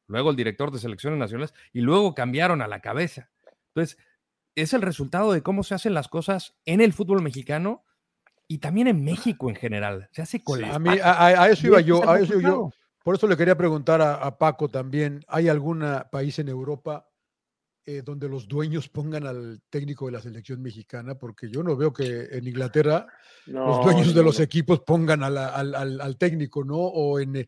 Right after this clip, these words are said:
Speaker 3: en
Speaker 4: ninguno.
Speaker 3: España, en Alemania. O sea, esto se
Speaker 4: En
Speaker 3: me
Speaker 4: ninguno.
Speaker 3: parece
Speaker 4: Mira,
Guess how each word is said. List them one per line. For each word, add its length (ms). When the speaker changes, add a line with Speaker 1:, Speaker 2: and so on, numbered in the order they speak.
Speaker 3:
en 140
Speaker 4:
ninguno. 360
Speaker 3:
España, 380
en 100
Alemania. 840
O 140
sea, 560
esto 300
se 80
Speaker 4:
En 60
Speaker 3:
me 100
Speaker 4:
ninguno. 260
Speaker 3:
parece 180
Speaker 4:
Mira, 240